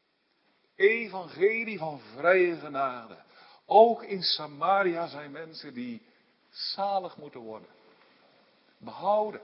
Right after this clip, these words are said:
van zonde en schuld. En dan komt Jezus op zeker moment in Sigar, een stadje in Samaria. En terwijl dan de discipelen boodschappen gaan doen,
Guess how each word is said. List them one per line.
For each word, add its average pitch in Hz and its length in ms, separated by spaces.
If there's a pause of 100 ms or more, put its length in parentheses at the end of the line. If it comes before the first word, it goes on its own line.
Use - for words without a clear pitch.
(880)
van 123 240
zonde 190 540 (200)
en 113 140
schuld. - 640 (2500)
En - 100
dan 214 280
komt 196 560
Jezus 180 480
op 160 140
zeker 196 320
moment 160 320
in 139 420
Sigar, - 580 (440)
een - 60
stadje - 520
in 90 100
Samaria. 85 600 (800)
En 131 160
terwijl 143 280
dan 156 120
de 131 80
discipelen 113 760 (640)
boodschappen 151 540
gaan 127 160
doen, 131 380